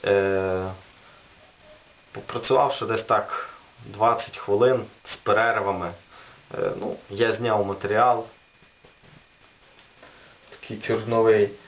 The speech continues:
І тут мене, думаю, вирішив попробувати, в чому саме справа.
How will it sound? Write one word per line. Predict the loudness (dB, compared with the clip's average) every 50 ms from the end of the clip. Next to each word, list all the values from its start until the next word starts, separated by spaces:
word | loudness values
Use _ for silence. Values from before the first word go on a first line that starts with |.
| -20 -20 -20 _ -8 -6
І | -4
тут | 2 2 2 2 2
мене, | 0 0 0 2 2 2 0 -2 -4 -8 -14 -16 -16 -16 -16 -14 -8 -6
думаю, | -4 -2 0 0 0 0 0
вирішив | 2 2 4 4 4 2 0 0 -2 -4 -4
попробувати, | -6 -8 -6 -2 0 0 0 0 2 2 0 0 0 -2 -4 -4 -4 -8 -14 -20 -20 -20 -20 -20 -20 -20 -20 -8
в | -2
чому | 0 2 2 2 0 0
саме | 0 0 0 -2 -4
справа. | -4 -2 -2 0 0 0 -2 -4 -8